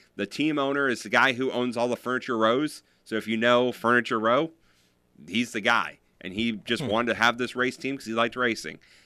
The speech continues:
Speaker 1: And, uh, everyone said he was the greatest guy to, to, you know, I think he recently passed away.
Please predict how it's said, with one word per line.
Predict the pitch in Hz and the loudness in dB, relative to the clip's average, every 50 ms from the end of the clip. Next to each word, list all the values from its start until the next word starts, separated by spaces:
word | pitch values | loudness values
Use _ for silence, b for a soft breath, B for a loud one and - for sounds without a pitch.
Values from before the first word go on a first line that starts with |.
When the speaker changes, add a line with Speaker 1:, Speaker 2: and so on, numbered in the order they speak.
| b b | b b
Speaker 1:
And, | 90 98 101 98 98 98 95 95 95 95 | -2 0 2 2 2 2 0 -2 -4 -4
uh, | 98 92 95 95 92 90 - b b b b b | -2 -2 0 0 -2 -4 -6 b b b b b
everyone | - 107 104 120 120 113 | -4 -2 -2 -2 -4 -4
said | - 120 113 | -2 -4 -2
he | 113 117 | -2 -2
was | 110 104 101 | -2 -4 -4
the | 110 101 | -6 -8
greatest | 90 98 104 110 123 131 123 - - | -4 -2 -2 0 0 -2 -2 -4 2
guy | 123 120 113 117 117 | 4 6 6 6 6
to, | 113 107 104 98 | 4 2 -2 -4
to, | - - - 110 104 101 98 95 - | -6 -6 -2 0 2 2 2 0 0
you | - 107 98 | -2 -2 0
know, | 92 87 | 0 0
I | 90 101 | 0 0
think | 110 123 113 | -2 -2 -4
he | 123 | -4
recently | 110 98 120 117 - - 85 98 110 | -4 -4 -4 -6 -6 -8 -10 -10 -8
passed | 101 110 104 104 98 - - | -2 0 0 0 0 -2 -6
away. | 104 98 101 87 85 90 | -6 -4 -2 -4 -4 -6